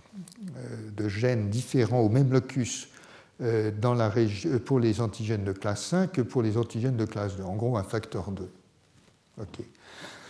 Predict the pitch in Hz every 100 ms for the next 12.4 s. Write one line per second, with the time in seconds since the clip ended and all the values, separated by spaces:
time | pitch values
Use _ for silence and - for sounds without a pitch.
0 | - - 214 139 110 - 113 - 240 -
1 | 139 - - 190 226 233 - - 131 131
2 | 160 - 165 - 151 117 - - - 156
3 | 104 - - - 226 123 107 107 104 101
4 | 104 101 104 110 110 120 127 117 120 -
5 | 165 151 - 175 180 - 120 - 135 110
6 | - - 160 208 - - - - - -
7 | - - - _ _ 131 127 135 - -
8 | - - 147 - 190 202 - 131 - -
9 | 131 113 104 151 165 160 135 120 127 127
10 | 98 101 104 - 123 - 123 127 113 -
11 | 110 101 117 92 92 110 98 95 90 101
12 | 117 151 190